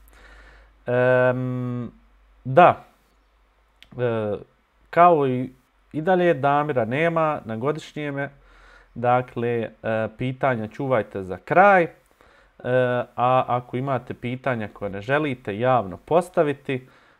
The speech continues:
ili su opširnija, ili su ona pitanja za koje smo rekli da nećemo live odgovarati, imate w w w nedim sabic tačka com i tamo možete, e, postaviti pitanje. E,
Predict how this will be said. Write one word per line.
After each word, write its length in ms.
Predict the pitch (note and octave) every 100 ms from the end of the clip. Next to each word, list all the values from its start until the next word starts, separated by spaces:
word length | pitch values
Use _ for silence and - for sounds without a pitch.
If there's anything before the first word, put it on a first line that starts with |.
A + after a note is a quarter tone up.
| _
ili 220 | A#2 A2+
su 220 | G#2 -
opširnija, 920 | G2+ - - D3+ D3+ D#3 D3 C3 B2 C3+ -
ili 220 | A#2 A2+
su 320 | G#2+ - G#2+ G2+
ona 240 | A#2 G#2
pitanja 480 | - A2 A2 A2+ G2+
za 80 | -
koje 200 | - G2+
smo 180 | G#2+
rekli 260 | G2+ A2+ G#2+
da 60 | G#2
nećemo 520 | A2+ G#2+ G#2+ G2 A#2
live 180 | A#2+ F#2+
odgovarati, 800 | F#2+ G2+ G#2+ B2+ C#3+ C#3+ -
imate 400 | B2+ B2+ A2 -
w 60 | G#2+
w 320 | B2 A#2+ G#2+
w 200 | A#2+ A#2
nedim 420 | A2+ A#2+ A2+ G2 - _
sabic 600 | _ - B2 G#2+ F#2 -
tačka 460 | - A#2+ A#2 - - -
com 260 | F3 D#3+ - - - - - - _ -
i 220 | C3+ C#3+ - -
tamo 380 | C3+ C#3 B2+ -
možete, 640 | A#2 B2 B2+ B2 - - A#2
e, 200 | A2 - - A2 G#2+ G#2+ G#2 - - _ -
postaviti 760 | B2 B2+ C#3 B2 A#2+ - A#2+ - _ _ _ _ -
pitanje. 540 | F3 F3+ F3+ D#3
E, 80 | A2